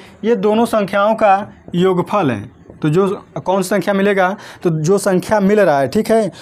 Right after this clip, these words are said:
वह क्या है, दोनों संख्याओं का योगफल है। तो आप इनको जोड़ दीजिएगा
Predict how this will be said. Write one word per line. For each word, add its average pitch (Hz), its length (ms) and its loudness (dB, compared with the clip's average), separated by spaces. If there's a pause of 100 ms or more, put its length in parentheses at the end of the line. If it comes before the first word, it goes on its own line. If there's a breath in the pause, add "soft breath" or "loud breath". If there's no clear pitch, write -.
(160 loud breath)
वह 190 180 4
क्या 208 180 0
है, 202 80 2
दोनों 185 240 2
संख्याओं 190 420 0
का 185 300 2 (320 loud breath)
योगफल 170 580 2
है। 107 100 -2 (640)
तो 208 220 0 (260)
आप 160 200 0
इनको 160 240 -2
जोड़ 190 220 2
दीजिएगा 196 460 0